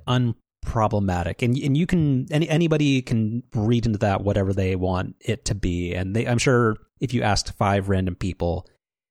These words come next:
they would all have different points in time of when they think Twitter kinda stopped being, like, a force for good or something that most people enjoyed. But,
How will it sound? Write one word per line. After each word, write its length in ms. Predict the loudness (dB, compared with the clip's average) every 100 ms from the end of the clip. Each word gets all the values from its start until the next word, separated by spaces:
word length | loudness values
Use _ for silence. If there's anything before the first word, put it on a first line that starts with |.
| -6
they 100 | 0
would 100 | 2
all 120 | 4
have 200 | 2 0
different 280 | -2 -4 -4
points 260 | -2 -4 -4
in 60 |
time 360 | -6 -6 -6 -6
of 180 | -6 -4
when 160 | -2
they 100 | -2
think 280 | -4 -8 -12 _ _ _ _ -4
Twitter 300 | 0 0 -2
kinda 380 | -4 -4 -2 -4
stopped 380 | -2 -4 -4 -6
being, 380 | -6 -6 -10 -14 _ _ _ _ _ _ _ _ _ _ -4
like, 180 | -4
a 60 | -4
force 300 | -4 -2 -2
for 180 | -4 -8
good 380 | -4 -4 -4 -6
or 320 | -4 -2 0
something 260 | 0 0 0
that 100 | -2
most 180 | -4 -4
people 240 | -6 -6
enjoyed. 360 | -8 -8 -12 -14 -20 _ _ _ _ _ _ -20 _ -6
But, 240 | -6 -6